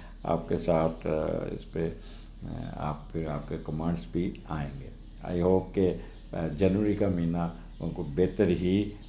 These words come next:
गुजरा होगा, क्योंकि, लेकिन संजीदगी से गुजरा होगा, क्योंकि छठा, छठे घर में सन था, तो इसलिए कामों में ज़्यादा मसरूफ़ रहे आप लोग। तो अब यहाँ देखते हैं कि सातवें का लॉर्ड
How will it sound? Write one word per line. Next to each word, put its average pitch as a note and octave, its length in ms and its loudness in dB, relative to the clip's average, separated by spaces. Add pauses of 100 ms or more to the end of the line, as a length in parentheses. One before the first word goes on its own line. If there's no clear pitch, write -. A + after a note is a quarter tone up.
(120)
गुजरा E2 360 2
होगा, D#2 420 2
क्योंकि, F#2 580 0
लेकिन A#2 300 0
संजीदगी A2+ 640 2
से C#3 140 4
गुजरा A2 280 6
होगा, G2+ 260 8
क्योंकि G2+ 380 2
छठा, G2 340 2 (280)
छठे A2 280 6
घर G2+ 200 8
में F#2 160 4
सन F2+ 400 0
था, F#2+ 80 2
तो G2 100 0
इसलिए F#2+ 480 0 (680)
कामों G#2+ 340 6
में A#2 180 4
ज़्यादा F#2+ 340 6
मसरूफ़ E2 640 0
रहे D2+ 220 0
आप C#2+ 200 -2 (100)
लोग। C#2+ 120 -4 (840)
तो F2+ 480 4
अब A#2 300 6
यहाँ A#2 320 8
देखते A#2 320 6
हैं A#2 80 6
कि A#2+ 100 8
सातवें A2+ 540 6
का A#2+ 100 10
लॉर्ड A2 400 10